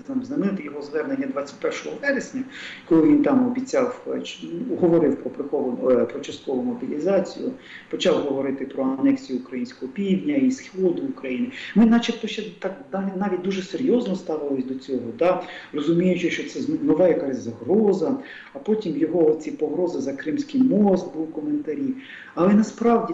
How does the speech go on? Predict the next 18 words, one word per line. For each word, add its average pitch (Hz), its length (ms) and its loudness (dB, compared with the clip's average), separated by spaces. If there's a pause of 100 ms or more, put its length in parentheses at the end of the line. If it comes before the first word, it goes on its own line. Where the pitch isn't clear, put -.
це 190 160 -2
все 233 520 -2
спрямовано 180 640 -2
для 160 300 2
підтримання 208 1200 2
рейтингу, 160 720 0 (360)
підтримання 175 960 2 (280)
владної, 151 840 4 (240)
е, 135 540 2
вертикалі 147 540 0 (140)
в 160 40 -8
Росії, 202 460 -6
підтримання 190 760 0
і 175 140 0 (280)
утримання, 185 920 6
я - 60 -10
б - 100 -16
сказав, 131 500 -2